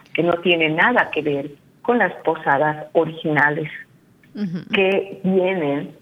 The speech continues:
Speaker 1: de nuestra fe, de una fe cristiana.
Speaker 2: Exacto.
Speaker 1: ¿Mm?
Speaker 2: Exactamente. Y a veces solo vamos a la posada esperando a ver qué me van a dar de regalo, ¿no? A esas disque
Speaker 1: Exacto.
Speaker 2: posadas, <laughs> entre comillas,
Speaker 1: Ujú.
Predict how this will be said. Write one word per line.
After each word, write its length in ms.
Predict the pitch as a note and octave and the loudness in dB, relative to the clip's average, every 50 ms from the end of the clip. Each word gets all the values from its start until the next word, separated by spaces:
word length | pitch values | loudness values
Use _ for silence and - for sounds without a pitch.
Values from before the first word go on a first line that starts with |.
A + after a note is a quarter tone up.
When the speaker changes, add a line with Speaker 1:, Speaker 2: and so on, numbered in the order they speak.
| _ - | _ -2
Speaker 1:
de 160 | D3 D#3+ E3+ | 0 0 0
nuestra 380 | D#3+ D#3 D#3 D#3+ - C#3 C#3 C#3 - | 0 -2 -6 -4 -2 -2 -2 -2 -2
fe, 160 | - D#3 D3 C#3+ | -4 -4 -4 -4
de 140 | D3 D#3 | -4 -2
una 220 | E3+ E3 D#3 D#3+ D#3 | 0 0 0 0 0
fe 320 | - F3+ F#3+ - - - - - | 0 -2 -2 -4 -6 -12 -12 -8
cristiana. 880 | - E3+ D#3 D3 D3+ - - - D3+ C#3+ D3 C#3 C3+ - - A#3 - - _ _ _ _ _ _ _ _ - - | -6 -6 -6 -8 -10 -14 -10 -6 -2 -2 -2 -2 -2 -4 -6 -6 -8 -12 _ _ _ _ _ _ _ _ -14 -10
Speaker 2:
Exacto. 640 | F#3+ F3+ D#3+ - - F#3+ D#3+ D#3 D3+ D3+ D#3 F3 D3+ | -8 -8 -8 -8 -8 -6 -6 -6 -6 -6 -8 -8 -10
Speaker 1:
¿Mm? 40 | - - _ _ _ _ _ _ _ _ _ _ _ _ _ - | -10 -12 _ _ _ _ _ _ _ _ _ _ _ _ _ -8
Speaker 2:
Exactamente. 800 | - F3 F3+ - - G3+ F#3 - - - E3 E3 E3 E3 F3 G3+ | -6 -6 -4 -4 -2 -4 -4 -4 -4 -6 -4 -4 -4 -2 2 4
Y 80 | G#3+ A3+ | 6 6
a 80 | A3+ | 8
veces 240 | B3 C4 C#4+ D#4+ D4 | 8 6 6 6 6
solo 240 | C#4+ C#4+ D#4 C#4+ C#4+ | 8 8 8 10 10
vamos 320 | C#4+ B3+ B3+ B3+ D4 - | 8 8 6 4 4 2
a 60 | B3+ | 2
la 140 | G3+ G3 F#3+ | 2 2 2
posada 360 | - F#3 F#3+ F#3+ A3 G#3 A3+ | 0 0 -2 0 2 4 4
esperando 600 | A#3 A#3+ A3+ - G3 F#3+ F#3+ G3 G3+ G3+ F#3+ E3 - - - - - - - - | 2 2 0 0 0 2 2 2 2 2 0 0 -2 -8 -18 -20 -20 -20 -8 -2
a 120 | - F#3 | 0 2
ver 120 | F#3+ G3+ F#3+ | 2 2 2
qué 120 | - A3+ | 2 2
me 140 | A3 A3 A3 | 4 4 4
van 180 | G#3+ G#3 G#3 G3+ | 4 4 2 2
a 40 | F#3+ | 2
dar 180 | F#3+ F#3 F#3 | 2 2 2
de 100 | F#3+ G3 | 2 2
regalo, 480 | F#3 F3 F3 D#3+ E3 D#3 D#3+ D#3+ D#3 D#3 | 2 2 0 -2 -2 -2 -2 -2 -2 -2
¿no? 260 | D#3 D#3+ E3 G#3+ A3 - | -2 -4 -4 -6 -6 -6
A 160 | - E3 E3+ | -2 0 0
esas 320 | F3 F#3 G3+ G3+ F#3 F3+ F#3 | 0 2 0 -2 -2 -2 -4
disque 280 | G3 F#3 - - G3 | -4 -4 -4 -2 -4
Speaker 1:
Exacto. 180 | F#3+ - - F3+ | -2 0 0 0
Speaker 2:
posadas, 640 | E3 - G3 G3+ G3+ G3 G#3 A3 B3 D4+ D#4+ - - - | 0 2 2 2 2 2 2 2 0 0 -4 -8 -6 -2
<laughs> 360 | - C4 - - C4 - - | -2 0 0 0 -4 -4 -2
entre 320 | - B3 A3 F#3+ - G3 F3+ | 0 0 2 2 2 0 0
comillas, 540 | - - F#3+ F#3 G3+ G#3+ A3+ A#3+ C#4+ D#4+ F#4+ | 2 0 0 0 0 0 0 2 2 2 2
Speaker 1:
Ujú. 360 | - G3 G3 F3+ - G3+ - | 0 -2 -2 -2 -6 -8 -8